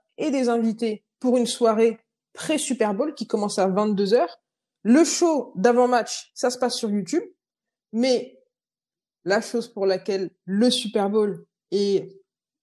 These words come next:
connu, même, euh, chez ceux qui ne sont pas amateurs de ce sport,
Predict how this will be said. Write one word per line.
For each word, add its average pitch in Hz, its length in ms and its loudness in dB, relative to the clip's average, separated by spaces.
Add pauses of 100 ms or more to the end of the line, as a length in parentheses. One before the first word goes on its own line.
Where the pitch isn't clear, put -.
(140)
connu, 294 800 2 (120)
même, 254 320 2
euh, 190 280 0
chez 226 360 -2
ceux 247 180 -4
qui 233 140 -4
ne 202 40 -2
sont 196 200 -4
pas 240 160 4 (160)
amateurs 208 420 2
de 196 80 0
ce - 140 -10
sport, - 440 -6